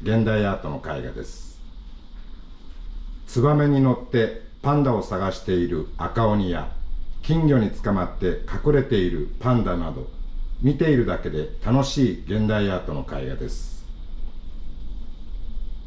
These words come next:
アゴパンの現代アートの絵画は、ついにパンダのふるさと、中国に上陸を果たしました。二千十一年から取引を始めた会社が、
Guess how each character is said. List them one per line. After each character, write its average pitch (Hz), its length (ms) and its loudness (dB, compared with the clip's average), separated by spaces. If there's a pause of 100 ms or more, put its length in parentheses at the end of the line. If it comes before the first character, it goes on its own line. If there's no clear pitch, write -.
(1200)
ア 120 140 4
ゴ 151 140 4
パ 147 220 2
ン 131 100 6
の 113 340 2
現 139 240 4
代 147 220 4
ア 139 80 4
ー 135 80 -4
ト 107 80 0
の 85 120 -2
絵 90 280 -2
画 73 100 -2
は、 67 240 -6 (460)
つ 147 160 6
い 131 80 8
に 90 420 -2
パ 143 160 2
ン 139 80 4
ダ 123 120 2
の 90 120 0
ふ - 120 -6
る 95 100 -4
さ 92 140 -4
と、 - 340 -6 (260)
中 156 220 2
国 101 320 2
に 78 300 -6
上 117 180 4
陸 117 300 2
を 101 60 0
果 104 80 -4
た 87 160 -8
し - 100 -6
ま 82 140 -2
し - 100 -10
た。 - 160 -6 (1700)
二 107 140 4
千 139 360 6
十 123 200 4
一 127 200 0
年 110 200 2
か 85 120 -4
ら 73 260 -6 (140)
取 139 320 2
引 120 140 6
を 92 40 2
始 90 220 -2
め 104 140 2
た 90 120 -2
会 90 220 -2
社 - 180 -4
が、 71 200 -4